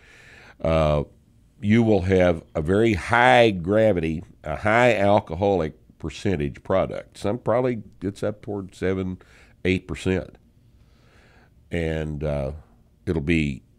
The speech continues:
a lot less yellow. It'll kinda change in color. And, uh,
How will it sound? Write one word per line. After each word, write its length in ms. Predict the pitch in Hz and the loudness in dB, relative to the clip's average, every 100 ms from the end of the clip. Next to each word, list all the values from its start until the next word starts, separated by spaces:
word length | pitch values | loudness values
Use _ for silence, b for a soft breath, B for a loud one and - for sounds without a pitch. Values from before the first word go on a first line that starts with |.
| _ _ - | _ _ -6
a 80 | 80 | 0
lot 300 | 85 90 - _ _ _ _ _ | 0 0 -4 _ _ _ _ _
less 460 | - 85 98 - - | -6 0 0 0 -6
yellow. 680 | 80 85 95 95 95 98 95 | -2 2 2 2 0 0 -2
It'll 140 | 76 | -6
kinda 280 | - 90 80 | -6 -4 -4
change 540 | - 90 87 92 78 | -4 -2 -2 -2 -2
in 160 | 87 82 | -6 -6
color. 500 | - 82 85 85 87 _ b b b b b b b | -6 -4 -4 -6 -10 _ b b b b b b b
And, 680 | - 80 80 80 78 78 73 | -6 -2 0 0 -2 -4 -2
uh, 380 | 80 76 73 | 0 0 -2